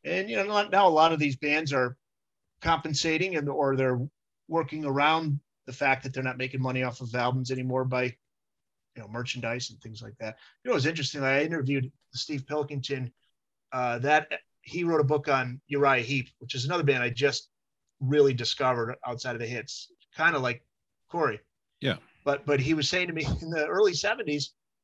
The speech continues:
Speaker 1: they didn't have T-shirts. They didn't sell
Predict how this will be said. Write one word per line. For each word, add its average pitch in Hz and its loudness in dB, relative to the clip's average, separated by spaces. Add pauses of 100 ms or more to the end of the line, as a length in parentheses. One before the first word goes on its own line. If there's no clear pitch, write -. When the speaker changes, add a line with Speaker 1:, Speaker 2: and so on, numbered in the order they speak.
(120)
Speaker 1:
they 233 2
didn't 226 -10
have 208 -8 (200)
T-shirts. - -6 (420)
They 196 0
didn't 214 -2
sell 175 2